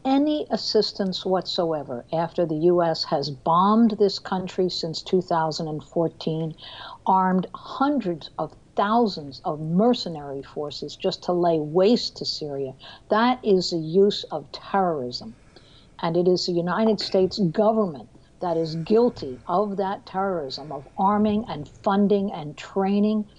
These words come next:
and also training through Israel and training through Saudi Arabia, terrorist forces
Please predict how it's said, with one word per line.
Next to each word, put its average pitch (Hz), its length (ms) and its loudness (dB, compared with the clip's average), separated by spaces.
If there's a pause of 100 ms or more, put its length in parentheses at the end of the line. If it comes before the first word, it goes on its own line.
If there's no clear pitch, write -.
(320)
and 175 160 0
also 185 360 2
training 202 540 2
through 190 300 2
Israel 190 580 4
and 151 180 -8
training 202 520 2
through 202 220 2
Saudi 185 420 2
Arabia, 147 480 -2 (380)
terrorist 208 640 2
forces 175 600 -4